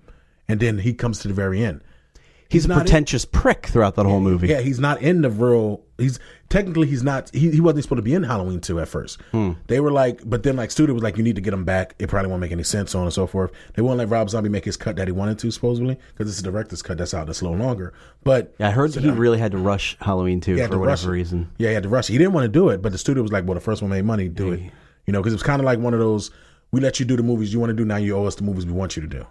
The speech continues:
Speaker 1: you know? 'Cause he did A House of Thousand Corpses, he did Devil's Rejects, stuff like that. Like, they were like, "All right, you did what you wanna do, you need to do what we asked you to do now before you can do anything else you wanna do." And I think, like, Halloween two kinda broke him. He didn't do another movie again until Lords of Salem, which was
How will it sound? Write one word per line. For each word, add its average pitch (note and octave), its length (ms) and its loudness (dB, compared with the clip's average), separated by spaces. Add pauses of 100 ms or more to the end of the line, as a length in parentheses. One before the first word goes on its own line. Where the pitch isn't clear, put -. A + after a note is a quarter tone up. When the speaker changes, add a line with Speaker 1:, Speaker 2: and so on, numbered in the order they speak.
(140)
Speaker 1:
you F#2+ 80 -2
know? A2+ 280 -2
'Cause G#2+ 120 -2
he G2+ 60 -4
did G2 140 -2
A E2 40 -6
House F2+ 180 -6
of E2+ 60 -20
Thousand E2 240 -6
Corpses, A2+ 580 -2 (360)
he F#2+ 80 -4
did E2 100 -8
Devil's E2+ 260 -4
Rejects, A2 520 -2
stuff - 220 -6
like F#2 140 -4
that. G2 200 -2
Like, F#2+ 260 -4 (460)
they A2+ 100 0
were A2+ 80 0
like, A2+ 120 0
"All A#2+ 80 -2
right, A#2 100 2
you A2 60 0
did A#2+ 120 0
what A#2+ 120 -4
you C3 40 0
wanna A#2 120 0
do, A2 120 0
you A2 80 2
need G#2 140 0
to F#2 60 -6
do G2+ 240 0
what F#2 160 -2
we G2 220 0
asked F#2 240 -2
you F#2+ 80 -6
to F2+ 40 -4
do F#2+ 120 -2
now G2 260 -2 (160)
before F#2 300 -4
you F2+ 100 -4
can F2 140 -4
do F2 120 -2
anything E2 280 -4
else D2+ 160 -8
you D2+ 60 -8
wanna D2 120 -6
do." D2 160 -8 (440)
And A2 120 0
I G#2+ 60 0
think, - 280 -4
like, G2+ 200 -6
Halloween A2 260 -4
two B2+ 120 -4
kinda G2 220 -4
broke A2 220 0
him. F#2 80 -6
He G#2+ 60 -4
didn't A2 140 -4
do G2 60 -2
another F#2 200 -2
movie G#2 240 -2
again F2+ 160 -4
until F2+ 240 -4
Lords F2+ 240 -2
of D#2 80 -6
Salem, G2 320 -4
which E2+ 140 -6
was E2 160 -10